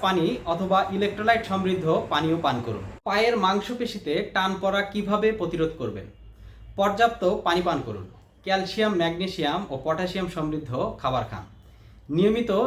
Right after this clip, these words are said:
স্ট্রেচিং ও ব্যায়াম করুন, অতিরিক্ত অ্যালকোহল ও ক্যাফেইন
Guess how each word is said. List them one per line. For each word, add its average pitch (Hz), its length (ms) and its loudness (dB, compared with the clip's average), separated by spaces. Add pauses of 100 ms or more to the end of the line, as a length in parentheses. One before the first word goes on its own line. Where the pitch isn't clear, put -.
(120)
স্ট্রেচিং 196 440 -2 (120)
ও 147 100 0 (500)
ব্যায়াম 156 200 2 (100)
করুন, 101 200 -4 (600)
অতিরিক্ত 240 420 -2 (200)
অ্যালকোহল 190 520 2
ও - 20 2 (100)
ক্যাফেইন 165 420 0